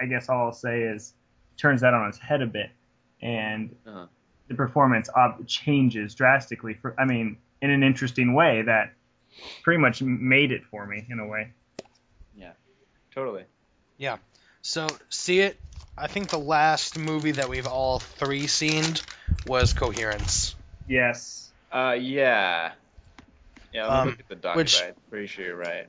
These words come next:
Speaker 3: which I don't think we can give a lot of time to because it's
Speaker 2: Mm.
Speaker 3: hard to talk about this movie without
Speaker 2: Without
Speaker 3: going in,
Speaker 2: spoiling it, yeah.
Speaker 3: spoiling it, and I don't know if I'm prepared to do a whole spoiler discussion on this because it's been a little while since I've seen it.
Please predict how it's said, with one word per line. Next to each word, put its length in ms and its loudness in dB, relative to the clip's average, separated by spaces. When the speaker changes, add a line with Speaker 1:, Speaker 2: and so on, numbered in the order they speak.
Speaker 3:
which 340 4
I 120 4
don't 380 4
think 300 -4
we 100 -4
can 260 -8
give 200 0
a 60 0
lot 420 6
of 60 2
time 260 0
to 380 -4
because 580 -4
it's 320 -4
Speaker 2:
Mm. 40 -4
Speaker 3:
hard 260 4
to 60 0
talk 300 2
about 240 2
this 160 -4
movie 240 0
without 440 4
Speaker 2:
Without 160 0
Speaker 3:
going 60 0
in, 140 0
Speaker 2:
spoiling 200 -6
it, 160 -10
yeah. 200 0
Speaker 3:
spoiling 320 2
it, 200 0
and 540 -2
I 100 4
don't 80 4
know 80 4
if 100 2
I'm 120 2
prepared 380 0
to 100 2
do 460 0
a 40 0
whole 160 2
spoiler 300 2
discussion 380 2
on 100 2
this 140 2
because 360 -2
it's 140 -6
been 200 -6
a 40 -2
little 220 -2
while 240 4
since 140 -2
I've 100 2
seen 180 0
it. 140 0